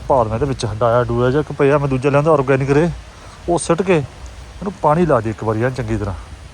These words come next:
ਇਹ ਤਾਂ ਹੋ ਗਈ ਖਾਲੀ, ਹੁਣ ਬੇਲਾਂ ਵਾਸਤੇ ਬਣ ਗਈ ਸਾਰੀ ਜਗ੍ਹਾ, ਬੇਲਾਂ ਫੈਲਣ ਨੂੰ ਚਾਰੇ ਪਾਸੇ ਨੂੰ। ਪਿਛਲੇ ਸਾਲ ਬੇਲਾਂ ਬਹੁਤ ਲੱਗੀ ਸੀ ਮੇਰੇ,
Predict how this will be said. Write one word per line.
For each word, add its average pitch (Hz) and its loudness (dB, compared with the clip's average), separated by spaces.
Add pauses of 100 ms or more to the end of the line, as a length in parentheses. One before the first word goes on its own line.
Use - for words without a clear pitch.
(1160)
ਇਹ 127 -10
ਤਾਂ 160 0
ਹੋ 139 2
ਗਈ 151 0
ਖਾਲੀ, 131 0
ਹੁਣ 165 2
ਬੇਲਾਂ 139 4
ਵਾਸਤੇ 147 2
ਬਣ 123 2
ਗਈ 110 -6
ਸਾਰੀ 117 -2
ਜਗ੍ਹਾ, 120 0 (140)
ਬੇਲਾਂ 131 2
ਫੈਲਣ 123 2
ਨੂੰ 135 -4
ਚਾਰੇ 117 0
ਪਾਸੇ 107 -4
ਨੂੰ। 104 -6 (1700)
ਪਿਛਲੇ 185 0
ਸਾਲ 175 0
ਬੇਲਾਂ 170 2
ਬਹੁਤ 104 -2
ਲੱਗੀ 110 -2
ਸੀ 160 0
ਮੇਰੇ, 135 2